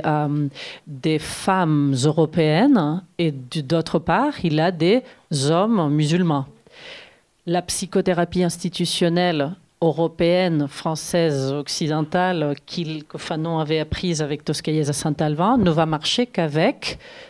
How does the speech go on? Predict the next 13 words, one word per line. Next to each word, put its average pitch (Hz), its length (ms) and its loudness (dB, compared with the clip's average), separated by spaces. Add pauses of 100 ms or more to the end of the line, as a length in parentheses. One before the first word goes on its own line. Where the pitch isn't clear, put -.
(200)
les 160 300 2
femmes 190 500 -2
européennes. 170 560 0 (340)
Avec 156 400 -2
les 147 320 0
hommes 156 200 0
musulmans, 151 580 0
va, 156 140 0
ça 156 180 -4
ne 151 80 0
va 147 120 0
pas 156 120 -2
marcher. 202 480 -2